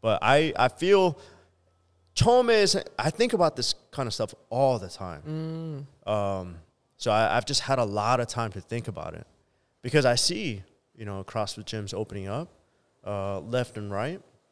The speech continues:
Speaker 1: And yeah, I just, I think I just had a lot more time to think about this stuff.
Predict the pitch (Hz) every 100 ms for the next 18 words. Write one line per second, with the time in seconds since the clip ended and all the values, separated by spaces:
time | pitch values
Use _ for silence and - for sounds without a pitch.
0 | _ _ _ - 107 95 92 87 90 _
1 | _ _ _ 160 107 98 110 - - _
2 | _ _ _ _ _ 101 147 156 120 -
3 | 95 110 101 95 - 92 85 101 95 95
4 | 78 - 117 113 78 80 - - - -